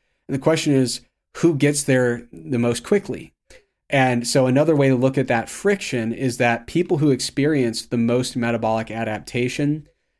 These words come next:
it's not that they never got to that weight loss goal, it's that they needed a little bit more time. But we're only talking about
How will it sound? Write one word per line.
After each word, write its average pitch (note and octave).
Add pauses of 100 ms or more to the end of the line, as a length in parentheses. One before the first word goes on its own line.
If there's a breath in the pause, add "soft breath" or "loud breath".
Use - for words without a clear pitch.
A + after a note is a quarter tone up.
(140)
it's -
not A3+
that A#3+
they E3+
never C#3
got B2
to B2
that G#2+
weight D3
loss C3
goal, A#2+
it's A#2+
that F3+
they D#3
needed D#3
a C3
little C3
bit B2
more A2
time. G2+ (280)
But F3
we're G3+
only E3
talking C#3+
about A2+